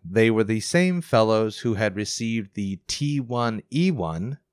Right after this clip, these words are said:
the one that they nicknamed Fu Manchu, from the previous episode. Same folks. Now, we were told seven T threes were delivered to Aberdeen.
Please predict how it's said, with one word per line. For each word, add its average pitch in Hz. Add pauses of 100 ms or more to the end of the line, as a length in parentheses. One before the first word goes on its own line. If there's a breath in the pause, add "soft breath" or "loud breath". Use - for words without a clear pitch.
the 92
one 95
that 90
they 90
nicknamed 90
Fu -
Manchu, 104 (460)
from 131
the 120
previous 92
episode. - (800)
Same 117
folks. - (760)
Now, 113 (680)
we 113
were 120
told 92 (160)
seven 156
T -
threes 80
were 87
delivered 90
to -
Aberdeen. 90